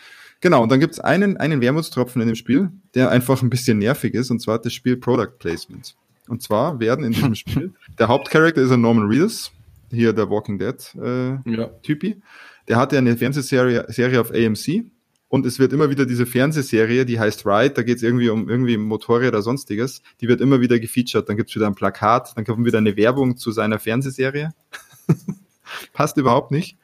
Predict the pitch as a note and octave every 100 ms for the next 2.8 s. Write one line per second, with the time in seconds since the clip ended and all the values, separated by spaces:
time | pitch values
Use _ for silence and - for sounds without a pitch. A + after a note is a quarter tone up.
0 | _ - - - _ C#3 G3+ A#3+ - _
1 | - _ - C3 C3+ C3+ B2+ C3 A#2+ A#2
2 | C3 F#3 - - A2+ C3 F#3+ -